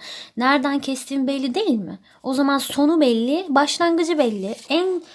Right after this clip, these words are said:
bildiğim, en belirgin olan teo-, e, geometrik kavram bu bence. Diğerlerini bilemiyordum.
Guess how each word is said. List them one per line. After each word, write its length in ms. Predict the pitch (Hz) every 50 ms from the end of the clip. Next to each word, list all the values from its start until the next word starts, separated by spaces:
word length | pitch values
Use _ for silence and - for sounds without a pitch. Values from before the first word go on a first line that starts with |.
| - - - - - _ _ - _ _
bildiğim, 800 | 220 220 208 202 202 202 - 277 269 262 233 214 220 214 220 220 - - -
en 260 | 277 339 359 349 262
belirgin 480 | 262 247 226 233 226 220 202 214 208 - -
olan 380 | 294 330 262 214 220 254 269 - _ _
teo-, 280 | - 311 302 - - 233
e, 160 | 226 220 220
geometrik 560 | 208 240 285 294 269 277 247 - - 196 -
kavram 460 | - - 339 302 247 226 247 302 370 - - - _ _ _ _
bu 120 | 370 381 311
bence. 380 | 269 208 190 190 190 - - -
Diğerlerini 460 | 294 302 269 233 214 214 262 320 359
bilemiyordum. 540 | 370 349 381 370 339 269 233 214 208 220